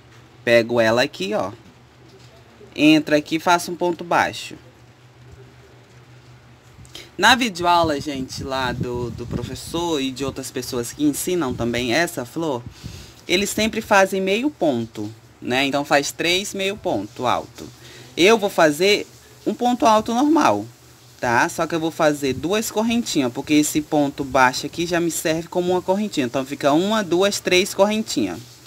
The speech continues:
Dou a laçada, volto aqui nessa alcinha, eu faço aqui mais dois pontos altos. Ficando assim, três pontos altos, ó.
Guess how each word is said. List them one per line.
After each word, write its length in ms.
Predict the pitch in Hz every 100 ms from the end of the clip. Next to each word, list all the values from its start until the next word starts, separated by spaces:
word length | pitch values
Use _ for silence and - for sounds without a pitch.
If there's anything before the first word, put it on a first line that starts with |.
| - - -
Dou 160 | 131 175
a 80 | 196
laçada, 520 | 190 190 190 190 196
volto 320 | 180 170 160
aqui 200 | 156 165
nessa 340 | 151 135 -
alcinha, 580 | 127 127 - 185 165 131 - -
eu 120 | 151
faço 320 | 151 165 160
aqui 220 | 151 170
mais 340 | 165 156 160 151
dois 480 | 139 156 185 214
pontos 460 | - 214 226 269 220
altos. 440 | 104 65 - - - - - - -
Ficando 360 | - 165 226 190
assim, 480 | 160 - 202 180 - - - - - -
três 360 | 180 202 262 -
pontos 400 | - 254 294 254
altos, 460 | 208 113 110 120
ó. 240 | 147 120